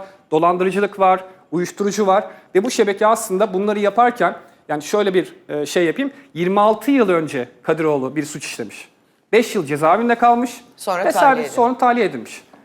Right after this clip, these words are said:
Speaker 1: Ve bu kişi şu anda şebekeyi yönettiği iddia ediliyor.
Speaker 2: Bütün bu belgeler iddianamenin içinden geldi. Yani
Speaker 1: Evet.
Speaker 2: şu anda bu örgüt yapısını oluşturan isimlerin tamamının geçmişten gelen çok ciddi kayıtları varken sen de bir gazeteci olarak şunu soruyorsun. Sürekli kendini Silivri'de bulan,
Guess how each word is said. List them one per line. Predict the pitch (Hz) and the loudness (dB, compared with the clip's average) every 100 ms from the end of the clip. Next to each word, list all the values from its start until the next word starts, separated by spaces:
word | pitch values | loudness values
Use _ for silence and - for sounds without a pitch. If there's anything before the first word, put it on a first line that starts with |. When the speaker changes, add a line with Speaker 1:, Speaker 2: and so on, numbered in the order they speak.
| - | -2
Speaker 1:
Ve | 220 | -2
bu | |
kişi | 233 214 - | -2 -8 -8
şu | 214 247 | -2 2
anda | 196 240 | 2 0
şebekeyi | 233 214 226 233 | 0 0 0 0
yönettiği | 220 220 220 220 208 170 | 2 0 0 0 0 -4
iddia | 165 135 139 127 | -14 -2 0 0
ediliyor. | 110 104 - _ 240 | -6 -16 -18 _ -8
Speaker 2:
Bütün | - 339 277 | -4 -2 0
bu | 226 | 2
belgeler | 233 233 220 240 240 | 2 2 0 0 -2
iddianamenin | 214 208 208 208 220 233 | -2 -2 -2 -2 -4 -6
içinden | 208 - 214 208 190 | -8 -6 -4 -2 0
geldi. | 160 156 240 - | -2 -2 -4 0
Yani | 185 190 175 | 0 2 0
Speaker 1:
Evet. | 127 | 0
Speaker 2:
şu | - 269 | 0 0
anda | 233 226 247 277 - - - | 0 2 2 0 -6 -12 0
bu | 240 | 4
örgüt | 233 226 320 | 4 2 -2
yapısını | 254 - 247 | -4 -2 -2
oluşturan | 214 202 226 196 | -2 -2 -4 -2
isimlerin | - - 226 214 | -2 -2 -2 -4
tamamının | 214 240 254 202 196 240 | 0 0 2 0 -2 -4
geçmişten | 214 214 196 - 220 214 | -4 -6 -8 -6 -4 -2
gelen | 196 202 | -2 -4
çok | 233 226 220 | -4 -10 -10
ciddi | - 175 | -12 -10
kayıtları | - 233 - 196 175 | -6 -6 -2 0 4
varken | 190 190 180 147 - | 2 2 -4 -4 -6
sen | - 220 226 | -2 -2 -2
de | 220 | -4
bir | |
gazeteci | 214 220 240 240 165 | -2 -2 -2 -4 -2
olarak | 180 190 277 285 | 2 2 2 -2
şunu | 302 | -6
soruyorsun. | 311 214 175 160 151 | -2 -2 -2 -6 -8
Sürekli | - 208 208 - | -4 -4 -4 -2
kendini | 202 180 180 | -2 0 -4
Silivri'de | 180 185 175 165 156 | -6 -6 -6 -2 -2
bulan, | 151 131 | 0 0